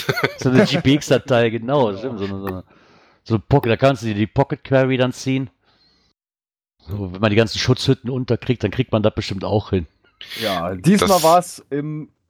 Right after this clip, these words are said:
Speaker 3: Bereich Buchloe, Landkreis Ostallgäu.
Speaker 1: Ja.
Speaker 2: Hm.
Speaker 1: Was ich aber auch schön fand, ich weiß gar nicht, ob es in dem Bericht drin ist, dass die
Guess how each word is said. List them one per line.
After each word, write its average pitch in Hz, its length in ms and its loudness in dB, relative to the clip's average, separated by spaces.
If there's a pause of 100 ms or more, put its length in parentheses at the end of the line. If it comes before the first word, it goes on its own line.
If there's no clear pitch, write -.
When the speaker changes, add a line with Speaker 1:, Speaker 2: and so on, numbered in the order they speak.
(120)
Speaker 3:
Bereich 127 460 -2
Buchloe, 160 800 0
Landkreis 127 760 -4 (160)
Ostallgäu. 113 1000 0 (1600)
Speaker 1:
Ja. 76 100 -8
Speaker 2:
Hm. 95 540 -8
Speaker 1:
Was 87 320 -4
ich 101 80 -4
aber 92 160 0
auch 104 100 -6
schön 120 260 -10
fand, 110 200 -4
ich - 80 -8
weiß 95 180 0
gar 90 80 -2
nicht, 90 120 -6
ob 82 60 -8
es - 160 -16
in 85 140 -12
dem 87 180 0
Bericht 98 240 -2
drin 92 140 0
ist, 95 280 -6
dass - 360 -4
die 92 540 -4